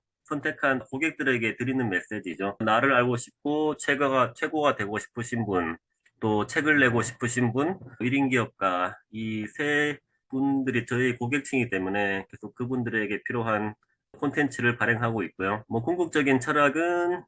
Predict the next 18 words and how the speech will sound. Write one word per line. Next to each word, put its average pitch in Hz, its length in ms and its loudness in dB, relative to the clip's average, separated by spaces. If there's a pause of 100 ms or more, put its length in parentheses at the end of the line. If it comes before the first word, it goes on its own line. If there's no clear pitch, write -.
(140)
모두의 131 420 4
성취와 117 640 0 (320)
이해를 139 300 4
넘어선 117 560 0
평화, 98 580 0 (720)
우리가 117 340 -2
바라는 107 560 -2
모든 117 380 -2
어떤 104 320 -4
성취와 131 760 0 (120)
다양한 104 500 2
이해들을 120 500 0 (400)
다 101 280 0
초월한 127 640 2 (100)
평화를 131 500 0
추구하는 123 420 -4
것이 110 480 -4
나연구소의 113 680 2